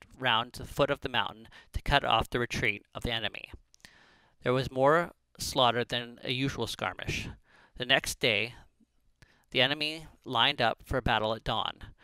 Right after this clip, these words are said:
Due to the valley being narrow, part of the, the men were on the slope of the hill, rather than in the plain. Fighting on a narrow front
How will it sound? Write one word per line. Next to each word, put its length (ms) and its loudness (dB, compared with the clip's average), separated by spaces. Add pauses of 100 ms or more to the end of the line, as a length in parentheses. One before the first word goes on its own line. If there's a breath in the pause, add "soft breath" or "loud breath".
(220 soft breath)
Due 160 2
to 80 -4
the 120 -2
valley 380 4
being 300 -8
narrow, 360 4
part 260 2
of 120 -4
the, 320 -6
the 100 -14
men 340 -2
were 180 0
on 100 -2
the 80 -12
slope 380 0
of 100 -10
the 60 -8
hill, 400 -6 (260 loud breath)
rather 220 4
than 180 -6
in 140 -4
the 80 -8
plain. 320 -2 (640 soft breath)
Fighting 300 6
on 100 4
a 80 2
narrow 320 0
front 460 -2